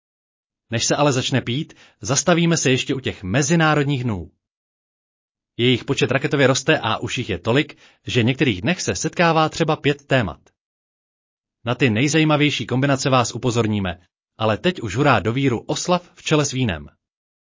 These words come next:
Únor, noc otevřených lahví. Leden ani únor nic zajímavého ohledně svátků vína nepřinášejí, nadějně vypadá až konec druhého měsíce.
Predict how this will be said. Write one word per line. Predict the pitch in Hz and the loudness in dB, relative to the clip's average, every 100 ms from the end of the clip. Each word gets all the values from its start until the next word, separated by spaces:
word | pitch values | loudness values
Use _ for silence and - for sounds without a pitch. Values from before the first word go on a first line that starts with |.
| _ _ _ - | _ _ _ -10
Únor, | 135 143 135 139 160 160 _ _ - | -4 2 4 4 2 -4 _ _ -6
noc | 113 - | -6 -4
otevřených | - 170 180 165 165 - | -4 0 0 2 0 0
lahví. | 151 123 85 76 _ _ _ _ _ _ _ _ _ _ _ - | -2 -2 -8 -12 _ _ _ _ _ _ _ _ _ _ _ -2
Leden | 131 156 160 | 2 2 2
ani | 147 143 | 2 0
únor | 139 147 151 | 2 2 4
nic | 143 127 | 2 0
zajímavého | 110 107 135 139 131 123 127 | -2 0 2 2 2 2 0
ohledně | 117 127 127 | -2 -2 -2
svátků | 120 117 - 127 | 0 0 0 -4
vína | 113 117 | -2 0
nepřinášejí, | 113 120 147 104 92 92 85 82 _ _ _ | 0 0 0 0 -2 -6 -8 -12 _ _ _
nadějně | 123 139 165 113 | -4 0 2 2
vypadá | 92 170 170 | 0 0 2
až | - 101 | 2 0
konec | - 185 190 - | 0 0 0 -2
druhého | 110 139 139 135 | 0 2 2 2
měsíce. | 117 104 82 82 | -2 -4 -12 -14